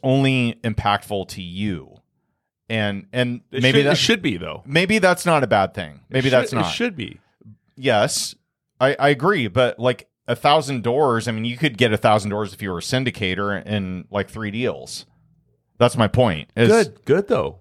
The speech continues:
Speaker 1: Yeah.
Speaker 2: Th-, then what's the next level? What's the next point? Like, "Hey, I wanna get to this point by the time I'm thirty."
Speaker 1: You're right. You're right.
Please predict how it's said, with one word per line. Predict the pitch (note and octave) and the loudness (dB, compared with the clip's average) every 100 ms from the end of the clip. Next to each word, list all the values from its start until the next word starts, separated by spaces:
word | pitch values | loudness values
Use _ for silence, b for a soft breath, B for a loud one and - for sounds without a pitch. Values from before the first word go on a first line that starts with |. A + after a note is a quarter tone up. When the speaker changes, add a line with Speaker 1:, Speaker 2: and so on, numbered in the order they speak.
| _ - | _ -2
Speaker 1:
Yeah. | C3+ | 0
Speaker 2:
Th-, | C#3+ C#3+ | 0 -2
then | C#3 C#3+ | 0 4
what's | D3+ D#3 | 2 2
the | D#3 | 0
next | D3+ - | 0 0
level? | G3 D3+ E2+ | -2 -2 -2
What's | G2+ | -2
the | C#3 | 0
next | C3+ - | -2 -2
point? | - - | -4 -2
Like, | D2+ G#2 | 0 -2
"Hey, | - D#3 C3+ | 0 0 2
I | A2+ | 2
wanna | C3+ | 2
get | D3 D3 | 0 0
to | C#3+ | 0
this | A#2+ | 0
point | A#2 C#3 A#2+ | 0 -2 0
by | A2+ | 0
the | G#2+ | 0
time | B2 G#2+ | -2 -2
I'm | F#2+ | -2
thirty." | - - - E3 D3+ F2+ E2+ A2 _ _ _ - | -8 -16 -2 2 2 0 -6 -10 _ _ _ -6
Speaker 1:
You're | D3 D#3 | -2 2
right. | B2 F2+ - _ | 2 2 -6 _
You're | C#3 E3+ | 2 4
right. | B2 A2+ | 4 2